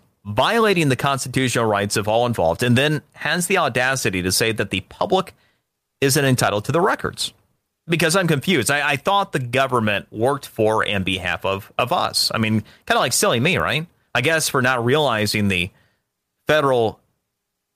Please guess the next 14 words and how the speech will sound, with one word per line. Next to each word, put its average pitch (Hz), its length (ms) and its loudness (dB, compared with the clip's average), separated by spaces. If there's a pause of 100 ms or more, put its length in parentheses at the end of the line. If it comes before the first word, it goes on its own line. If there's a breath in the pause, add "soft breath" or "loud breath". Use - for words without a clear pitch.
(400)
intelligence 131 760 0
and 101 280 0
investigative 127 540 0
apparatus 110 580 0
has 101 100 -2
just 135 200 0
become 113 540 0 (240)
an 131 140 0
authoritarian, 123 1300 0
post-constitutional, 120 1120 -2
dictatorial 113 680 0
regime. 110 460 -2 (1800 loud breath)
And 131 120 2
so 156 440 2